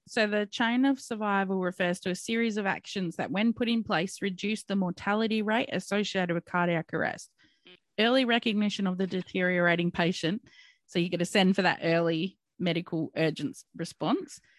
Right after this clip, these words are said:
Speaker 1: Early and effective C P R, 'cause that buys you time. Early defibrillation and early advanced life support.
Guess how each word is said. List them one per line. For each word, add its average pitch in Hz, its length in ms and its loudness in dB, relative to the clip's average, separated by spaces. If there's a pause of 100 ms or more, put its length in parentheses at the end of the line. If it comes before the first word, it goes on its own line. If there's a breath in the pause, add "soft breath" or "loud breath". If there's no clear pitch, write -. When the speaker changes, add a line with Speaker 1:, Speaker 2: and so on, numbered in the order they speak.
(340 soft breath)
Speaker 1:
Early 269 320 6
and 254 80 6
effective 214 460 0
C 196 260 0
P 190 220 2
R, 190 220 4
'cause 208 180 -2
that - 180 -4
buys 175 340 2
you 175 120 -2
time. 196 520 2 (600)
Early 233 320 6
defibrillation 202 920 0 (460)
and 185 260 2 (180)
early 208 400 4
advanced 180 520 -2
life 165 300 0
support. - 480 -8